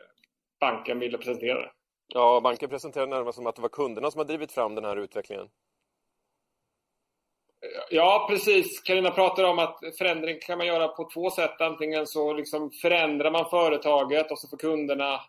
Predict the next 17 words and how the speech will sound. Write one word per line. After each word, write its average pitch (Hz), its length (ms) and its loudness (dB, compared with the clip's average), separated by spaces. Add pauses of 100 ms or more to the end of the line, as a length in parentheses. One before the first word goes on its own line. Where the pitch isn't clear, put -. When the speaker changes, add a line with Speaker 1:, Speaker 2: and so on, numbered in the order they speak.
Speaker 1:
liksom 131 320 -8
på 131 60 -10
något 143 180 -2
sätt 131 280 -4
försöka 139 320 -4
hänga 131 220 -4
med. 165 220 2 (760)
Eh, 151 340 4
eller 151 240 4
så, 143 540 6
eh, 143 80 4 (1300)
liksom 123 280 -8
låter 139 220 -4
man 139 140 -2
kunderna 143 580 0
visa 160 360 0
vägen. 120 560 2